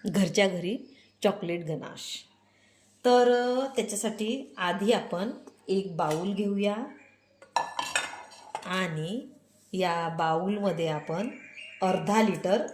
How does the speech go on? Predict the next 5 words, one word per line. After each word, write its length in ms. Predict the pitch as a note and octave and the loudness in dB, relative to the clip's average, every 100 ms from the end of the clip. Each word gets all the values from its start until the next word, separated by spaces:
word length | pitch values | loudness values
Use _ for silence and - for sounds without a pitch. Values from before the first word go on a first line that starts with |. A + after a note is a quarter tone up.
| - | -12
दूध 420 | F#3+ D#3+ F#3+ G3 F3+ | -8 0 4 4 4
टाकून 340 | D#3+ D3 C#3+ D3 | 2 -2 -4 -6
घेऊया, 400 | A2+ C#3+ C#3+ - C#3+ - - - F3 | -4 -4 -6 -8 -10 -18 -20 -10 -4
अर्धा 300 | E3+ D#3+ D#3 | -2 -2 -2
लिटर. 300 | D3 D3+ | -4 -8